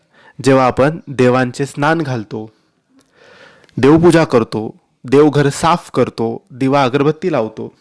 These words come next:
हे केव्हा करायचं? तर मित्रांनो, सगळ्यात जी उपयुक्त वेळ मानली गेलेली आहे, ती ब्रह्ममुहूर्ताची वेळ मानली गेलेली आहे. पण आजकाल ब्रह्ममुहूर्तामध्ये कोणी उठतच नाही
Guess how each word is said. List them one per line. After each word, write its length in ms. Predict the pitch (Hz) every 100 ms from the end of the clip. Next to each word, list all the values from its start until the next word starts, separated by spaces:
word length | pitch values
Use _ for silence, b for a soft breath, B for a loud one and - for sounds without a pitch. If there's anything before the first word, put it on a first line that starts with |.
| _ -
हे 100 | 190
केव्हा 260 | 190 143 127
करायचं? 400 | 120 107 110 - _ _ _ _ _ -
तर 80 | 117
मित्रांनो, 440 | 117 151 143 139 - b b b b b b b b b _ _ _ _ _ -
सगळ्यात 560 | - 185 202 202 - - _ _ _ - 131
जी 120 | 165 - -
उपयुक्त 540 | 165 196 226 233 -
वेळ 380 | 208 185 160 180
मानली 320 | 170 143 143
गेलेली 260 | 131 127 135
आहे, 220 | 131 143
ती 140 | 165
ब्रह्ममुहूर्ताची 1040 | 156 135 170 180 180 151 131 143 151 143 147
वेळ 160 | 120
मानली 300 | 117 110 107
गेलेली 240 | 110 110 113
आहे. 200 | 110 110 _ -
पण 80 | 123
आजकाल 280 | 120 - 151
ब्रह्ममुहूर्तामध्ये 800 | 139 147 160 156 156 165 165 165
कोणी 160 | 175
उठतच 460 | 190 190 220 175 -
नाही 200 | 120 104